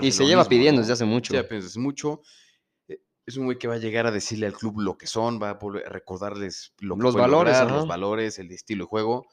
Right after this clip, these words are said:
Speaker 2: Creo que ese es el, el nombre, ¿no? Y espero, yo espero de verdad que llegue Xavi en las próximas semanas.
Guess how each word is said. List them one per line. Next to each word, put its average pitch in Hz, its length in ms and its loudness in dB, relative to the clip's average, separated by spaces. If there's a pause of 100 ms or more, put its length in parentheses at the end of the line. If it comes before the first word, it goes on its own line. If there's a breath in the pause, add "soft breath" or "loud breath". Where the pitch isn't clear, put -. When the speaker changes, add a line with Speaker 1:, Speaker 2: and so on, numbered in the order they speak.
(420)
Speaker 2:
Creo 113 200 0
que 120 80 -6
ese - 80 -8
es - 140 -6
el, 85 200 -8
el 90 160 -10
nombre, 82 320 -8
¿no? 131 200 -4
Y 110 60 -2
espero, 113 540 -6
yo 117 140 -8
espero 120 260 -4
de 101 60 -2
verdad 92 320 -4
que 92 100 -14
llegue 85 240 -8
Xavi 98 280 -4
en 87 100 -8
las - 140 -20
próximas 80 400 -20
semanas. 120 500 -10